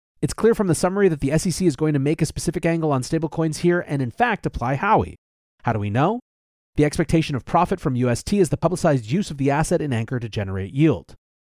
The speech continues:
Right off the bat, this implicates all stablecoins in existence currently.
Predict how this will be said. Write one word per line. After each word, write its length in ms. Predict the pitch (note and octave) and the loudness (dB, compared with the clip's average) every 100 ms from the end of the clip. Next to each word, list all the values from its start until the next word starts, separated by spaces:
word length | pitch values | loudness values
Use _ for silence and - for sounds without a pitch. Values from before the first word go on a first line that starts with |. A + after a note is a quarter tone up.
| _ - | _ -2
Right 200 | A#2 B2+ | 2 2
off 100 | C3+ | 0
the 80 | A2+ | 2
bat, 240 | D#3 E3+ _ | 2 2 _
this 160 | D#3 - | -4 -2
implicates 400 | D#3+ - E3 - - | -2 0 -2 -2 0
all 200 | E3+ G#3 | 2 4
stablecoins 560 | - C#3 C3+ C#3 C#3 | 2 0 0 0 2
in 80 | C3 | 0
existence 480 | C3 G#2+ F3 D3+ G#2 | 0 0 0 0 -4
currently. 440 | - G2+ E2 D#2+ | -6 -6 -8 -14